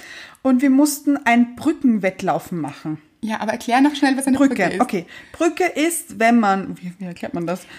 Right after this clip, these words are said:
Speaker 1: Man steht
Speaker 2: Ja.
Speaker 1: und dann beugt man sich nach hinten, bis die Arme, also die Hände auch am Boden sind.
Speaker 2: Ja, also die Wirbelsäule wird in einer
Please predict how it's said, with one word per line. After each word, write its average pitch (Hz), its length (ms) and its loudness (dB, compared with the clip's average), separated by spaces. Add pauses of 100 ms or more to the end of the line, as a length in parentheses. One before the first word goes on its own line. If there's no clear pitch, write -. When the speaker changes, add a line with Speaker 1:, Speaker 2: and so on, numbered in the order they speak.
(120)
Speaker 1:
Man 208 160 0
steht - 600 -2
Speaker 2:
Ja. 180 340 0 (140)
Speaker 1:
und 226 180 -4
dann 240 380 2 (100)
beugt 254 460 2
man 277 120 4
sich 277 240 -2
nach 262 200 -2
hinten, 285 520 2
bis 277 300 -4
die 277 280 -2 (120)
Arme, 247 720 0
also 185 160 -14
die 185 80 -10
Hände 247 480 0
auch 214 100 -2
am 202 120 -4
Boden 160 240 -6
sind. 160 340 -8
Speaker 2:
Ja, 233 140 0
also 214 120 0
die 214 160 0
Wirbelsäule 233 680 2
wird 226 100 -4
in 220 100 0
einer 226 260 0